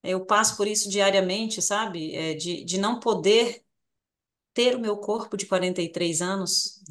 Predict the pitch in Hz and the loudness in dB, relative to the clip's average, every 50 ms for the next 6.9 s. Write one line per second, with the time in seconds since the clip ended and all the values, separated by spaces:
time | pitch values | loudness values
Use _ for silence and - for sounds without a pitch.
0 | - _ - 180 180 190 202 214 220 214 208 196 202 202 202 202 - 202 196 190 | -20 _ -10 -6 -4 -2 -2 -2 -2 -4 -2 0 0 0 0 0 0 0 0 0
1 | 190 190 190 190 190 170 175 208 202 185 208 202 196 185 - - 208 214 226 233 | 0 -2 -2 -2 -2 -4 -4 -4 -2 -2 -2 -2 -4 -4 -4 -4 -2 -2 -2 -2
2 | 214 190 175 170 _ _ _ _ _ _ _ _ _ _ _ _ _ _ - _ | -2 -4 -4 -6 _ _ _ _ _ _ _ _ _ _ _ _ _ _ -20 _
3 | _ _ _ _ _ _ - - 254 247 - 247 240 247 240 240 233 220 - 196 | _ _ _ _ _ _ -4 -4 -4 -4 -4 -4 -4 -2 -2 -2 -2 -4 -2 0
4 | 208 202 196 160 185 208 214 208 190 180 180 208 208 202 240 233 - 233 226 226 | 0 0 0 0 -2 -2 -2 -4 -4 -4 -4 -4 -4 -4 -6 -6 -4 -4 -2 -2
5 | 226 220 214 220 233 240 233 233 233 - _ _ _ _ _ - 226 226 247 269 | -2 -2 -2 -2 -2 -2 -2 -4 -6 -8 _ _ _ _ _ 0 4 4 6 6
6 | 277 269 247 226 220 214 220 220 202 196 208 220 233 226 - 262 254 262 | 4 4 4 2 2 0 0 0 0 0 0 0 -2 -4 -6 -8 -8 -10